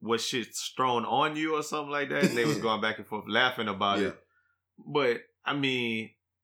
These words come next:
Speaker 1: if that's what he likes, she know that too.
Speaker 2: Yeah, and she okay
Speaker 1: Maybe.
Speaker 2: with it.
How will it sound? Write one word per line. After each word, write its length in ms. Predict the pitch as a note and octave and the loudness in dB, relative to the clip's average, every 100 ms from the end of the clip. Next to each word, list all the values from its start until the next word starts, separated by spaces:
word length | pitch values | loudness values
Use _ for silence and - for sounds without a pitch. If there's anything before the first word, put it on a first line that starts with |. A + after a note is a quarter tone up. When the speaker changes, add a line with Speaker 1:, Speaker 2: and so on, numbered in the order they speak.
| _ - | _ -4
Speaker 1:
if 120 | B2+ | 2
that's 220 | C#3+ D3+ | 4 4
what 80 | C#3+ | 2
he 80 | A#2+ | 4
likes, 280 | C#3 D#3+ | 4 4
she 180 | - C#3 | 0 -2
know 120 | B2+ | 0
that 220 | B2 A2+ A2+ | 2 0 0
too. 240 | D#3+ C#3+ _ _ _ _ _ - | -6 -8 _ _ _ _ _ 2
Speaker 2:
Yeah, 200 | D#3 G3 | 6 6
and 220 | A2 A2+ | 4 2
she 120 | E3 | 2
okay 120 | F3+ | 4
Speaker 1:
Maybe. 220 | E4 C4 D3 A#2 | 8 8 8 4
Speaker 2:
with 80 | |
it. 60 | - | 0